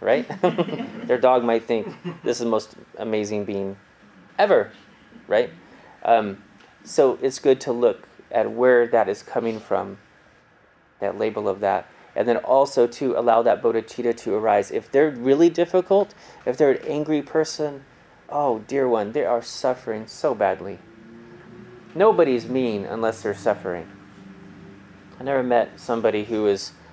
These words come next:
not suffering that is just innately mean, who's not suffering. So they need extra care, right? If you meet somebody who is mean, just innately, that's a really mean individual,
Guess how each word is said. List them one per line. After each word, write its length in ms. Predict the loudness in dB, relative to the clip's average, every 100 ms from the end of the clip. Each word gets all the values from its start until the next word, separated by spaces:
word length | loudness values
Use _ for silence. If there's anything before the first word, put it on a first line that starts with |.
| -20 -10
not 260 | -2 -2 -2
suffering 600 | 2 0 0 -6 -6 -10 -8
that 140 | -6 -4
is 120 | -6
just 260 | -8 -10
innately 480 | -10 -8 -8 -8 -10
mean, 340 | -8 -10 -10 -14 -20 -20 -20 -16
who's 160 | -14
not 180 | -12 -12
suffering. 420 | -14 -16 -18 -20 -20 -20 -20 -20 -18
So 160 | -4 -2
they 140 | 0
need 240 | -2 -4 -4
extra 400 | -6 -6 -6 -6
care, 360 | -2 0 0 -2 -16 _ _ _ _ _ -14 -8
right? 240 | -6 -8 -16 _ -20 -20 -20 -16
If 120 | -8
you 80 | -6
meet 160 | -4 -2
somebody 400 | 0 2 2 2
who 160 | 0
is 240 | 0 -4 -6
mean, 380 | -4 -4 -6
just 340 | -6 -8 -8 -18
innately, 440 | -12 -8 -8 -8
that's 280 | -4 -4 -6
a 60 | -8
really 340 | -4 -4 -4
mean 220 | -8 -8
individual, 640 | -6 -6 -4 -4 -4 -4